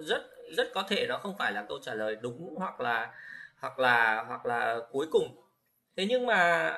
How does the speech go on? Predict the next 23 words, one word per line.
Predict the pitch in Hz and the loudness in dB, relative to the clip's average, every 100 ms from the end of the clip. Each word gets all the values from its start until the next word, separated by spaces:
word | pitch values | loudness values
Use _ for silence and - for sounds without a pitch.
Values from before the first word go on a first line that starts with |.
| - | -2
nhưng | 185 214 | 0 2
mà | 214 | 2
nó | 190 165 | 2 0
sẽ | - - - | 0 -2 -2
dựng | - 254 262 | 6 6 8
luôn | 190 220 202 | 8 8 8
lên | 196 202 185 | 4 2 2
một | 165 160 - | 0 0 0
cái | 143 131 131 139 165 254 254 - - _ - | 2 4 2 2 -2 -4 -6 -8 -14 _ -10
như | 170 | -4
kiểu | 160 110 | 0 0
là | 117 117 | 0 -2
niềm | 120 143 127 | 0 0 2
tin | 208 220 196 | 2 2 0
hoặc | 170 143 139 | -2 -4 -4
là | 131 | -4
một | 127 - | -4 -2
cái | 156 | -4
phao | - 196 190 151 | 4 6 6 4
để | 113 | -2
bám | 113 113 | -2 -2
vào. | 180 170 131 117 - - - _ _ | 0 0 0 -4 -10 -20 -20 _ _
Và | 143 160 170 170 170 170 - 160 160 | 2 6 8 8 6 4 2 -2 -6